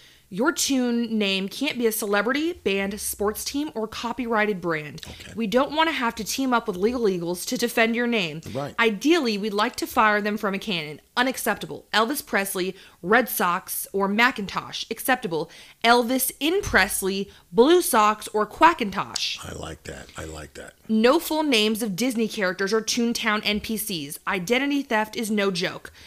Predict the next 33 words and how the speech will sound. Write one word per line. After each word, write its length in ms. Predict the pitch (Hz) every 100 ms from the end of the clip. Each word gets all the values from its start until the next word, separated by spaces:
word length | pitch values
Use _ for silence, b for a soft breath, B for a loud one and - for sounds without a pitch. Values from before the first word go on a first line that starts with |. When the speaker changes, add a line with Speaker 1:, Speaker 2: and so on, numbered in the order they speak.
| B B
Speaker 1:
Unacceptable. 580 | 294 285 - 175 180 160
Mickey 320 | 202 302 247
Mouse, 320 | 190 160 175
Donald 320 | 180 240 269 233
Duck, 240 | 220 220
Little 260 | 214 226 220
Old 140 | 208
Man. 280 | 196 156 151
Acceptable. 540 | 214 - 262 254 160 156
Pluto, 540 | - 269 277 285 -
uh, 220 | 208 185 180
Pluto, 420 | - 302 294 302
Daisy, 420 | 208 226 226 240
or 120 | 196
Clara. 480 | - 180 127 87 - B B B B 170
Don't 300 | 247 302 285
pose 240 | 240 226
as 140 | 233
Toontown 420 | - 226 214 220 220
developers 540 | 208 196 196 202 202
or 140 | 208 202
community 420 | 220 196 185 196
officials. 480 | 226 226 143 - 92
Speaker 2:
That's 320 | 101 95 -
important. 340 | - - 151
Speaker 1:
Unacceptable. 680 | 285 285 - 180 190 165 165
Resistance 720 | 202 190 233 294 - 240 202
Ranger, 480 | 190 180 175 175 170
Sally, 480 | - 240 220 226 226
Toontown 500 | - 254 262 254 247
G 180 | 262 220
M, 220 | 190 196
Officer 640 | 208 214 247 - 262 262